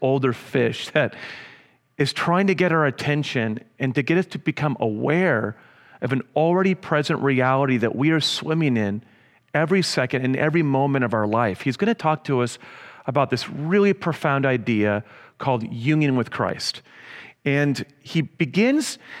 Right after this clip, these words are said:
to unfold this in the very first chapter. In fact, the whole book of Ephesians is sprinkled and innervated with this idea.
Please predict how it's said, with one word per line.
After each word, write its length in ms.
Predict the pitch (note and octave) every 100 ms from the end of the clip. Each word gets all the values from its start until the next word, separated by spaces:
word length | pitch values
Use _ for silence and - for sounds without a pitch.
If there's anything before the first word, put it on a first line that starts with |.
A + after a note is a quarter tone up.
| -
to 100 | -
unfold 640 | - D3 - - E3+ G3+ E3
this 200 | C#3+ A#2+
in 140 | D3
the 80 | C#3
very 400 | A2 A2+ E3+ F3+
first 420 | E3+ D#3+ D3 -
chapter. 560 | - - C3 B2+ A2+ A2
In 160 | C3
fact, 320 | D3 E3+ D#3+ -
the 80 |
whole 440 | D#3 - - A3+ A3
book 240 | D#3+ F3+
of 80 | D3+
Ephesians 760 | D3 - C#3+ C#3+ A#2+ A2 A2 - - - - -
is 180 | C#3+ C3
sprinkled 960 | - - - E3 F3+ F3+ F#3 F3+ E3+ - - - -
and 420 | C#3 C3 B2+ A#2+ -
innervated 600 | D#3+ F3 D3+ D#3 D#3 C3
with 280 | A2 C#3+ C#3+
this 200 | C3 -
idea. 500 | B2 A#2 A2 G2